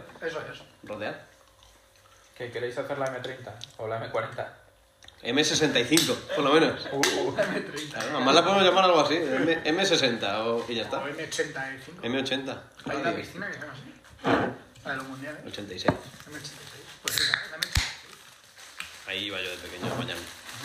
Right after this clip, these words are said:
Speaker 1: Mira, ahí están todas.
Speaker 2: La de los mundiales.
Speaker 3: Yo la
Speaker 2: ¿La
Speaker 3: piscina
Speaker 2: de
Speaker 3: es que la
Speaker 1: Montserrat. El, el instituto que comparte
Speaker 2: Sí, sí, sí.
Speaker 1: valla con
Speaker 2: Ese, ¿eh?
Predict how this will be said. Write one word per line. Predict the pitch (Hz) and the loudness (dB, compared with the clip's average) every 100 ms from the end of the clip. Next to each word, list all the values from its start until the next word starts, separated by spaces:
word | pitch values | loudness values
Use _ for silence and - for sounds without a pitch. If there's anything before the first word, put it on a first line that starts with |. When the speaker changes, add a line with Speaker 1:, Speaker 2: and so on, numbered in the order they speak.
| 240 - - 131 | 0 0 -4 -6
Speaker 1:
Mira, | 139 | -10
ahí | 123 135 | -10 -10
están | - 131 | -8 -8
todas. | 123 - - | -8 -10 -10
Speaker 2:
La | 120 | -8
de | 110 | -6
los | 110 | -6
mundiales. | 110 107 104 - - | -6 -8 -10 -14 -6
Speaker 3:
Yo | 113 | 0
la | 107 | 0
Speaker 2:
¿La | 110 | 0
Speaker 3:
piscina | 107 123 127 | -2 0 2
Speaker 2:
de | 127 | 2
Speaker 3:
es | |
que | 110 | 0
la | 107 | -4
Speaker 1:
Montserrat. | - 123 - 117 - - - - - - - - - - - - - - - 143 | -6 -10 -10 -12 -14 -20 -20 -18 -12 -12 -12 -14 -14 -14 -14 -16 -14 -12 -10 -8
El, | 143 143 - 151 | -8 -10 -8 -6
el | |
instituto | 139 135 156 156 160 | -6 -6 -4 0 2
que | 156 | 2
comparte | 156 - 156 165 | 0 4 6 8
Speaker 2:
Sí, | 160 | 8
sí, | |
sí. | 170 | 8
Speaker 1:
valla | 180 160 - | 6 4 0
con | 147 135 - - | -6 -6 -6 -4
Speaker 2:
Ese, | 110 95 | -2 -2
¿eh? | 95 | -2